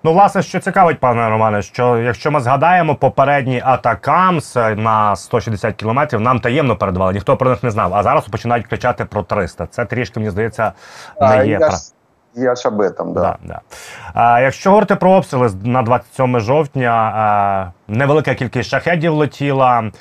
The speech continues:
Speaker 1: шість одиниць, і Іскандер запускали росіяни. Пане Романе, це вони готуються, прощупують П П О, тому що бачимо кількість, це ж, звісно, добре, але кількість в порівнянні з попередніми атаками, а, значно менша.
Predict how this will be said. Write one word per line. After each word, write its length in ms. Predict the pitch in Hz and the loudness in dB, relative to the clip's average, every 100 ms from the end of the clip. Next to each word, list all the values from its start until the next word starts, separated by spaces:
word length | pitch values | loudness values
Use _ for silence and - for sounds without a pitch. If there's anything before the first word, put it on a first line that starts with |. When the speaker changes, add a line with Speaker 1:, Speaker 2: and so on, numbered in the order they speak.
| - - | -20 -18
Speaker 1:
шість 340 | - 127 - | -6 -6 -2
одиниць, 480 | 113 117 131 147 - | -2 0 0 -2 -6
і 260 | 113 123 | -8 -6
Іскандер 560 | 127 113 - 117 110 117 | -6 -8 -6 -2 0 0
запускали 580 | 101 104 - 113 110 104 | -2 -6 0 0 2 0
росіяни. 580 | 110 - 101 92 82 82 | -2 -4 -2 -2 -6 -4
Пане 220 | 156 143 | -2 2
Романе, 420 | 135 127 107 87 - _ _ _ _ | 2 2 0 -2 -10 _ _ _ _
це 160 | - 160 | -6 -2
вони 300 | 143 151 147 | 0 0 0
готуються, 600 | 143 139 151 151 139 143 | 0 -2 -2 -2 -2 -4
прощупують 640 | - 131 - 143 - 135 - | -4 -6 -4 -6 -4 -6 -2
П 100 | 131 | -4
П 160 | 135 | -2
О, 260 | 139 151 151 | 0 0 0
тому 280 | 98 101 104 | -2 -6 -6
що 240 | - - 101 | -8 -8 -2
бачимо 380 | 123 123 113 | -2 -2 -4
кількість, 680 | 95 135 151 - 117 - - _ _ | -4 -4 -6 -4 -6 -8 -20 _ _
це 140 | 151 | -4
ж, 140 | 98 87 90 | -4 -6 -10
звісно, 380 | 101 127 123 123 | -6 -4 -4 -4
добре, 360 | 104 160 117 117 | -2 0 0 0
але 180 | 117 117 | 0 -2
кількість 400 | 160 143 135 98 | -6 -6 -6 -8
в 60 | |
порівнянні 600 | _ 131 123 123 123 117 | _ -4 -2 0 -2 -2
з 60 | 104 | -4
попередніми 640 | 104 120 120 113 113 107 | -4 -2 0 0 -2 -2
атаками, 720 | 104 98 135 147 127 117 107 98 - - - - | -2 -2 -2 -2 -4 -2 -2 -4 -20 -20 -20 -8
а, 720 | 95 98 98 101 101 101 98 | -4 -2 0 0 0 0 -2
значно 480 | 87 117 120 - 110 | -4 -4 -4 -4 -6
менша. 440 | 117 98 76 - | -6 -6 -10 -16